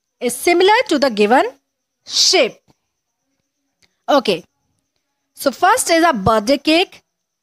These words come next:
It's almost similar to the given object, given shape. Then a can and a candle. All are similar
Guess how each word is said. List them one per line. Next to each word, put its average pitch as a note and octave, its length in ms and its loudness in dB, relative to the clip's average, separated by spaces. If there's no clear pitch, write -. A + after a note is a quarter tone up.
It's - 180 -12
almost D4 640 0
similar C#4+ 380 2
to C#4+ 160 0
the D#4 160 2
given B3+ 300 0
object, F#3 460 -2
given A#3+ 320 -2
shape. - 380 0
Then A3+ 340 0
a A3+ 100 -10
can D4+ 320 2
and A#3 180 -4
a F#4 80 2
candle. G3 580 -4
All E4+ 240 2
are C4 200 2
similar B3+ 520 2